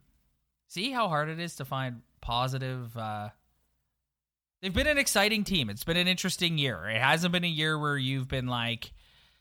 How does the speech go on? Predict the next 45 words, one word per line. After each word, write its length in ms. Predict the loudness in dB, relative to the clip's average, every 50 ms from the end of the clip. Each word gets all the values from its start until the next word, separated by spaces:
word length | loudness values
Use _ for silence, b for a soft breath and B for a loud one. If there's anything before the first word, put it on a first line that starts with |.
| b b b _ _ _ _ _ _ _ _ _ _ _ _
just, 220 | -8 -6 -6 0 2
like, 180 | 2 2 0 B B B B
the 100 | -4 2
last 280 | 6 6 6 6 4 2
couple 220 | 2 2 2 2
years, 340 | 2 2 4 2 2 0 0
and 140 | 0 2 2
you 80 | 2
could 120 | 4 4 4
argue 360 | 4 4 4 0 -2 -2 -2
maybe 340 | -2 -2 -2 -2 -2 -2 -2
it's 120 | -2 -4
better, 280 | -6 -6 -4 -2 -2 -2
but, 160 | -2 -2 0
like, 200 | 0 -2 -2 -2
the 60 | -2 0
last 260 | 2 2 2 2 0
couple 180 | -4 -4 -2 -2
years 220 | -2 0 -2 -2 0
they 100 | 0 0
were 120 | 0 2
in 80 | 0 0
a 60 | 0
playoff 440 | -2 -4 -4 -4 -2 -2 -2 -2 -4
spot 360 | -4 -2 0 2 2 2 0
by 120 | 0 -2 -2
this 180 | -2 -4 -4 0
time, 260 | 2 2 2 2 2
so 100 | 0 -2
you 80 | -4 -4
just 160 | -4 -4 -4
kinda 160 | -2 -4 -4
coasted 480 | -4 -6 -8 -6 -6 -6 -6 -6 -6 -6
into 140 | -8 -8 -8
the 100 | -6 -6
postseason, 680 | -4 -4 -4 -4 -6 -6 -6 -6 -4 -4 -4 -4 -4
and 240 | -6 -6 -6 -6 -4
these 220 | -4 -4 -4 -2
games 280 | 0 0 0 0 0 -2
have 100 | -2 -2
mattered, 440 | 0 0 0 0 0 -2 -4 -8
and 80 | -8 -6
that's 200 | -6 -6 -6 -6
been 120 | -8 -8
exciting. 540 | -6 -6 -4 0 0 2 2 2 2 0 -2